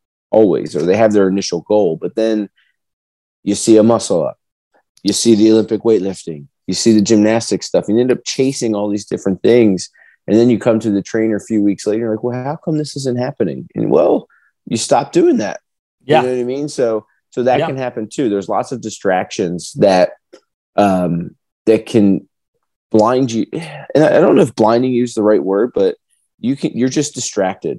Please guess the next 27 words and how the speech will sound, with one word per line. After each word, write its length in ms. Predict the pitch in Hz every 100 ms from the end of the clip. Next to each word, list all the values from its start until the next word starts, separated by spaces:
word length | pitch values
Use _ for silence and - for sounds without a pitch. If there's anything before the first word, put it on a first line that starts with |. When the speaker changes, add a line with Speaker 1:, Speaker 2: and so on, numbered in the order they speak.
| -
Speaker 1:
and 160 | 98 98
you're 120 | 104
not 220 | 101 -
focusing 420 | 98 92 92 92
your 100 | 92
effort. 280 | 120 131 90
And 120 | 87
you 60 | 92
can 40 |
come 160 | 98 127
to 60 | 98
find 300 | 104 98 -
out 180 | 104 -
that 100 | 85
when 140 | 95
you're 140 | 92 98
not 160 | -
focusing 380 | 101 87 - 90
your 120 | 87
effort, 360 | 87 - 87 - _ _ _ -
you're 120 | 107
not 240 | 110 -
efficiently 640 | - - 107 - 98 95 82
training 540 | - 78 85 - - _ _
towards 340 | - 98 82
your 140 | 90 76
goal, 380 | - 65 -